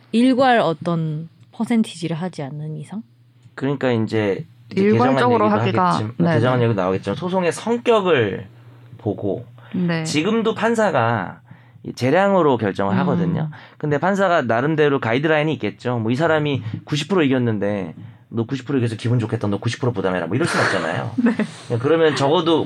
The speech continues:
Speaker 2: 구십 프로 이긴 사람은 소송 비용 부담을 안 시키거나 조금만 부담시키는 게 원칙인데 여기에 이제 일정 정도 변화를 가할 수 있죠. 재량을 좀 더 주면서.
Speaker 1: 지금도
Speaker 3: 음.
Speaker 1: 그건 된다는 거잖아요.
Speaker 2: 어, 되긴 되는데
Speaker 1: 음.
Speaker 2: 그 갑자기 구십 프로인데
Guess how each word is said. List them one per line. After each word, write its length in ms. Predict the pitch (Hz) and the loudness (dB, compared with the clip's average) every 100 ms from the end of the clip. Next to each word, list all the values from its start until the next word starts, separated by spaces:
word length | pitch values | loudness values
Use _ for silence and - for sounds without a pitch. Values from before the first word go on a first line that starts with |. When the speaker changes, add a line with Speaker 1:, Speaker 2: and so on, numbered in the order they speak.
| - | -2
Speaker 2:
구십 240 | 143 185 | -4 0
프로 160 | 220 175 | 2 2
이긴 160 | 139 | 2
사람은 340 | 151 147 135 135 | 2 2 2 0
소송 220 | 170 196 | 0 0
비용 220 | 175 160 | 2 0
부담을 260 | 131 127 123 | 2 2 2
안 240 | 92 123 | 2 0
시키거나 640 | 156 151 165 143 156 247 - - | 0 -2 0 2 2 -2 -6 -8
조금만 340 | 233 285 277 | -4 2 2
부담시키는 520 | 185 147 147 - 135 131 | 2 2 0 -2 0 2
게 40 | |
원칙인데 840 | 98 98 - 120 101 95 107 - - - - - - | 2 2 0 0 0 2 0 -2 -10 -14 -14 -8 0
여기에 480 | 135 151 190 160 135 | 0 2 2 2 2
이제 220 | 120 120 | -2 -2
일정 420 | 175 208 - 254 | -6 -4 0 2
정도 180 | 233 175 | 2 0
변화를 360 | 117 104 113 107 | 0 2 2 2
가할 200 | 87 87 | -2 -4
수 80 | - | -8
있죠. 180 | 117 | -6
재량을 380 | - 123 151 147 | 0 2 2 2
좀 100 | 135 | 2
더 140 | 120 113 | 0 0
주면서. 580 | 104 101 92 113 107 | 0 0 0 0 0
Speaker 1:
지금도 380 | - 302 339 330 | 2 2 4 4
Speaker 3:
음. 20 | |
Speaker 1:
그건 240 | 226 196 196 | 4 4 4
된다는 460 | 175 160 180 151 | 2 2 0 -2
거잖아요. 360 | - 101 - - | -6 -8 -6 0
Speaker 2:
어, 140 | 113 | 0
되긴 260 | - 160 190 | 2 2 4
되는데 560 | 139 117 110 151 208 202 | 4 4 4 2 0 -2
Speaker 1:
음. 320 | 180 160 147 - - | -2 -2 -6 -10 -6
Speaker 2:
그 100 | 127 | -2
갑자기 540 | - 151 226 185 170 - | 0 0 2 2 0 0
구십 280 | 156 156 | -2 0
프로인데 640 | 185 175 156 143 127 98 | 2 2 4 4 4 2